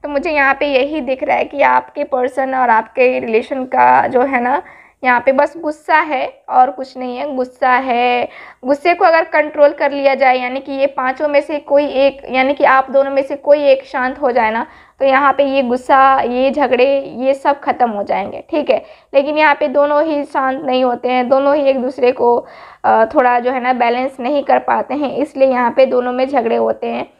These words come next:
और यहाँ पे मुझे ये दिख रहा है कि आपके पर्सन डिसीजन लेना चाहते हैं, ठीक है, आपसे प्यार करते हैं, नहीं करते हैं, कमिटमेंट देना चाहते हैं, नहीं देना चाहते हैं, ये डिसीजन लेना चाहते हैं, ठीक है। यहाँ पे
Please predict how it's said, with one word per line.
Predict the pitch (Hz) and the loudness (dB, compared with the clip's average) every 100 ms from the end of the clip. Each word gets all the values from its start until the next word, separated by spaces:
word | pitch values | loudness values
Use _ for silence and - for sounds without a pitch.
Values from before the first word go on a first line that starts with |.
| _ _ _ - | _ _ _ 2
और | 269 | 2
यहाँ | 277 269 | 4 0
पे | 320 | -2
मुझे | 294 302 | -4 -2
ये | 285 277 | 0 0
दिख | 262 262 | -2 -4
रहा | 294 254 | 0 0
है | |
कि | 254 254 | 0 0
आपके | 254 254 294 | 0 0 -2
पर्सन | 285 269 262 269 269 - - | 0 2 2 0 -6 -8 -8
डिसीजन | 247 269 294 269 285 | -4 -2 -2 2 0
लेना | 240 226 233 | 0 -8 -8
चाहते | - - - | -8 -10 -12
हैं, | - | -14
ठीक | 320 277 | -8 -4
है, | - | -2
आपसे | - 254 - 285 | 0 -2 2 0
प्यार | 277 269 269 | 2 2 2
करते | 269 277 269 | 2 -2 0
हैं, | 294 277 277 | -2 -2 -2
नहीं | 240 254 | 0 0
करते | 262 269 269 269 | 0 -2 0 0
हैं, | 311 269 285 | 0 2 0
कमिटमेंट | 285 240 247 269 277 262 | 0 -4 -4 0 0 2
देना | 262 269 | 0 2
चाहते | 269 254 254 | 0 0 0
हैं, | 269 254 | -4 -4
नहीं | 240 262 | -2 0
देना | 285 269 269 | 0 2 0
चाहते | 269 262 254 269 | 0 0 0 -2
हैं, | 269 - _ _ _ _ _ _ _ _ _ _ _ _ - | -6 -8 _ _ _ _ _ _ _ _ _ _ _ _ -4
ये | 277 320 | 0 0
डिसीजन | 285 311 311 302 320 | 0 -2 0 0 2
लेना | 311 294 277 | 2 2 2
चाहते | 277 240 226 240 | 2 2 2 -2
हैं, | 233 208 - | -6 -8 -8
ठीक | 311 - | -8 -2
है। | 240 - _ _ _ _ | -4 -4 _ _ _ _
यहाँ | 240 240 240 | 0 2 4
पे | 262 381 - | 2 2 -2